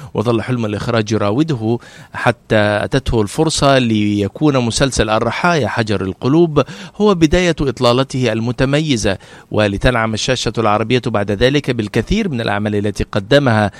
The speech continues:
وليس منها إلا على سبيل المثال الآن شيخ العرب همام، وما نتناوله اليوم في عملنا الفني مسلسل بت الجبايل. أه، حسني صالح، يعني ألم تخشى أن توسم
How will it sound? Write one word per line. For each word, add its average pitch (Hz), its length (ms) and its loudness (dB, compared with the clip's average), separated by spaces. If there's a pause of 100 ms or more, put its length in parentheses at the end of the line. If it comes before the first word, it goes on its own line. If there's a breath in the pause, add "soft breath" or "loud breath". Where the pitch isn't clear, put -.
(320 loud breath)
وليس 110 360 2
منها 127 320 0
إلا 107 220 0
على 101 160 0
سبيل 117 340 -2
المثال 110 480 0
الآن 143 400 -4
شيخ 117 260 -2
العرب 104 360 0
همام، 139 500 0
وما 110 720 2
نتناوله 156 640 0
اليوم 113 280 -2
في 113 160 -6
عملنا 107 400 -4
الفني 123 500 -4 (360 loud breath)
مسلسل 117 600 -2
بت 104 280 -4
الجبايل. 101 600 0 (420 loud breath)
أه، 147 380 -4
حسني - 380 -4
صالح، 190 560 -2 (580)
يعني 117 420 -2
ألم 214 180 -2
تخشى 160 500 -2 (520 soft breath)
أن 120 180 -2 (100)
توسم 113 580 2